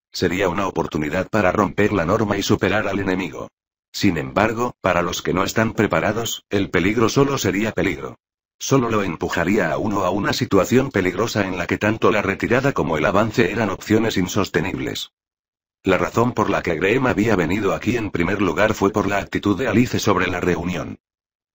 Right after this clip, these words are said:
Entendió algo vagamente cuando recordó las vagas pistas que Alice le había dado antes de embarcarse en este viaje. Graham levantó la cabeza y se encontró con la mirada de Fred. Él asintió solemnemente.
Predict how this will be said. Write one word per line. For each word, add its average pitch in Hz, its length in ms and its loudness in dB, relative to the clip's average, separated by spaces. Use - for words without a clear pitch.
Entendió 95 600 0
algo 104 280 -2
vagamente 127 560 2
cuando 95 300 2
recordó 78 400 0
las 107 200 0
vagas 85 360 0
pistas - 400 2
que 101 160 2
Alice 113 340 2
le 98 120 2
había 117 260 2
dado 98 280 2
antes 104 320 -2
de 98 120 4
embarcarse 95 600 0
en 87 80 0
este 98 260 0
viaje. 85 400 -4
Graham 104 360 2
levantó 82 380 0
la 123 140 -2
cabeza 98 380 0
y 101 40 0
se 110 140 0
encontró 90 480 -2
con 87 200 2
la 73 100 -2
mirada 110 340 0
de 101 100 -6
Fred. 98 380 -2
Él 123 200 2
asintió 98 500 0
solemnemente. 90 800 0